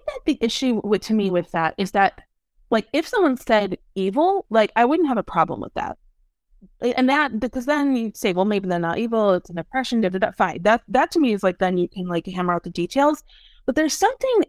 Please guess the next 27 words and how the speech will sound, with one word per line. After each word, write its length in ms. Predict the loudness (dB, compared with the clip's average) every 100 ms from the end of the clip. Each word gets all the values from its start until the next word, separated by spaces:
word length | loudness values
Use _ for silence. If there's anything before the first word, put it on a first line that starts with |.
| 0
about 380 | 2 4 4
the 120 | 0 -4
dehumanization 2000 | -4 -8 -8 -10 -16 _ _ -10 -4 0 2 0 -2 -4 -4 -2 0 2 4 2 0
of 140 | 0
a 60 | 0
people 460 | -2 -4 2 2 2
that 180 | 0 0
is 260 | -8 -8 -8 -2
already 640 | 0 0 0 0 -4 -8 _
dehumanized 680 | -6 -2 2 2 2 2 0
in 120 | 0
many 180 | 2 2
ways 420 | 0 0 0 -2 _ _ _ _ -2
that 160 | -2
to 100 | 2
me 140 | 2 2
just 200 | -2 0
feels 220 | 0 0
very, 400 | -2 0 0 -2 _ -20 _
very 560 | -4 -2 0 0 -2 -4 -8
dangerous, 640 | -4 -2 -2 -4 -4 -2
right? 180 | 0 2
Like, 180 | 0 0 -2
I, 140 | -2 -6 -16 -20 _ _ _
I 160 | 0 2
would 140 | 2 -2
hope 420 | -4 -6 -6